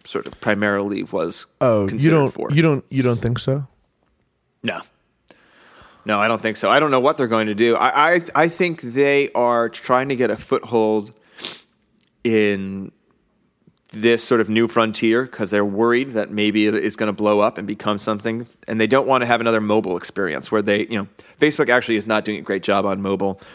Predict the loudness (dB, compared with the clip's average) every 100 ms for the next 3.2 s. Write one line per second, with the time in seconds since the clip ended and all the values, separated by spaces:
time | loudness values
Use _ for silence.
0 | -12 0 4 6 6 4 4 6 4 4
1 | 2 0 0 -2 -6 -4 2 4 6 4
2 | 2 -2 -2 0 0 -2 -4 -2 0 -2
3 | -4